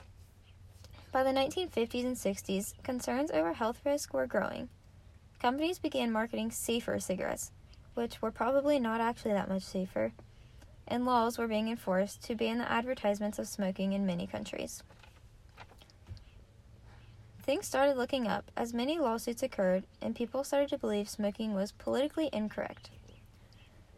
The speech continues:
Social norms shifted as advertisements were banned, efforts, efforts to restrict sales and marketing to adolescents increased,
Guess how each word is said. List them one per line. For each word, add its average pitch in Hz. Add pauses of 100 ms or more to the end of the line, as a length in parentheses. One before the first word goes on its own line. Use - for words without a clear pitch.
(120)
Social 277
norms 240
shifted - (120)
as 233
advertisements 277
were 311
banned, 214 (540)
efforts, 233 (200)
efforts 262
to 277
restrict 254
sales 262
and 294
marketing 233
to -
adolescents 233
increased, 196